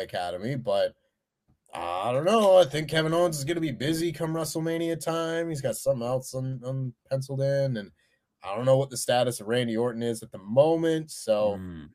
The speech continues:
Speaker 1: it's kinda wishy-washy, but we'll get to that. I really liked this match, though. I thought this match was, like, a lot of fun. Really good way to open up the show. These guys are awesome. And you can just kinda tell as soon as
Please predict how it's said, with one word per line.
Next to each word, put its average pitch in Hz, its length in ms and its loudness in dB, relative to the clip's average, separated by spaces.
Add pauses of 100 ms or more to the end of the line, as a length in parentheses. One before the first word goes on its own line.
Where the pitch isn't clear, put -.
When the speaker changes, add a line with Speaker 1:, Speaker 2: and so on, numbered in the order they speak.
(160)
Speaker 1:
it's - 140 -20
kinda 120 280 -6
wishy-washy, 110 680 0
but 117 120 -4
we'll 131 160 -4
get 113 240 -4
to 90 120 -12
that. 87 260 -4 (240)
I 262 80 8
really 175 280 10
liked 143 260 8
this 113 200 -6
match, 110 340 -2
though. 92 360 0
I 120 80 2
thought 135 220 4
this 117 180 -6
match 113 280 -2
was, 101 140 -14
like, 92 120 -2
a 90 60 -6
lot 107 320 2
of 95 100 -6
fun. 95 380 -4 (260)
Really 156 260 2
good 127 180 0
way 120 200 2
to 113 120 -2
open 113 300 -2
up 107 160 -2
the - 80 -12
show. 101 520 0 (220)
These 135 140 -2
guys 120 220 4
are 92 120 -4
awesome. 104 560 -2 (240)
And 147 120 0
you 220 80 4
can 220 140 2
just 226 180 0
kinda 175 240 0
tell 135 340 4
as 113 160 0
soon 196 380 2
as 147 580 2